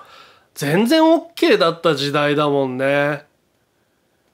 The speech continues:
いやー、これは大事にさせていただきます、タムロン。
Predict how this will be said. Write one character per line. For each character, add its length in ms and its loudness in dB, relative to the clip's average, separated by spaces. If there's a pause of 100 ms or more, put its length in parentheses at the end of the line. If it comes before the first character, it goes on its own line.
(480)
い 40 -16
や 800 -6
ー、 200 -18
こ 40 -16
れ 100 -14
は 220 -16
大 360 -2
事 180 -6
に 120 -2
さ 160 -6
せ 160 -4
て 160 -4
い 80 -4
た 80 -4
だ 160 -2
き 120 -8
ま 100 -2
す、 120 -12
タ 120 -4
ム 120 0
ロ 140 -4
ン。 100 -18